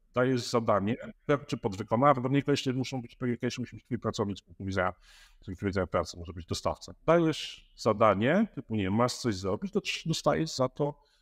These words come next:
wynagrodzenie, potem przechodzimy do pracy, nie? E, skoro to wynagrodzenie dostajesz stopniowo za jedne zadania większe, za drugie mniejsze, to jesteś w stanie optymalizować ty sobie tak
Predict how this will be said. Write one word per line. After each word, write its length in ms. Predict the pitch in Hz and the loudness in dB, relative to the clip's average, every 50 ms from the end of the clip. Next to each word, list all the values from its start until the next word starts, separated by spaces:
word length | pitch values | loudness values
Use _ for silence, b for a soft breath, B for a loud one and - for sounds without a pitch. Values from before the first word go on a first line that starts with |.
| _ _ - | _ _ -14
wynagrodzenie, 560 | 123 147 156 156 151 160 151 131 110 85 85 | -8 -2 0 0 2 2 2 2 2 0 -2
potem 200 | - 101 - 107 | -6 -8 -8 -8
przechodzimy 380 | - - - 113 - 110 107 | -10 -6 -8 -6 -4 -4 -4
do 80 | 98 101 | -4 -4
pracy, 360 | 104 - 82 80 - - - - | -8 -10 -16 -14 -14 -16 -14 -10
nie? 180 | 92 107 127 | -6 -4 -4
E, 80 | 151 165 _ b b b b b b b 98 98 101 101 98 92 - | -4 -4 _ b b b b b b b -4 -2 0 0 0 -2 -4
skoro 340 | - - - 170 175 190 | -6 -2 2 4 4 4
to 100 | 165 170 | 2 2
wynagrodzenie 500 | 139 151 147 143 135 127 139 127 156 147 | 0 0 0 0 0 0 0 0 0 0
dostajesz 360 | 131 131 - - 143 139 127 - | 0 -2 -2 0 0 0 0 0
stopniowo 680 | - - - 120 - - 135 135 127 117 104 107 104 | -4 -6 -6 -8 -4 2 4 6 6 6 4 2 0
za 220 | 92 107 120 120 113 | 2 4 4 6 6
jedne 300 | 113 113 107 110 110 101 | 4 2 0 0 -2 2
zadania 460 | 107 110 104 107 107 104 104 104 95 | 2 2 2 2 2 2 2 0 0
większe, 340 | 95 101 101 101 - - 95 | 0 -2 -4 -4 -4 -6 -4
za 140 | 98 98 | -2 -2
drugie 260 | 90 101 95 92 98 92 | -4 -4 -8 -8 -6 -6
mniejsze, 480 | 92 87 82 80 - - - 202 254 | -6 -6 -8 -8 -6 2 4 4 4
to 120 | - - 190 | 4 0 -4
jesteś 220 | - - - - | -2 -2 -6 -6
w 20 | |
stanie 280 | - - 165 165 165 170 - | -2 -2 0 0 0 -4 -6
optymalizować 840 | - - _ - 151 147 139 135 131 123 127 147 131 120 110 - - | -14 -18 _ -2 0 2 2 2 2 2 2 0 0 0 -2 -6 -6
ty 140 | - - 120 | -6 -6 -6
sobie 340 | - - 110 98 92 92 - | -4 -4 -6 -4 -4 -6 -6
tak 220 | - - 90 - | -4 -6 -8 -8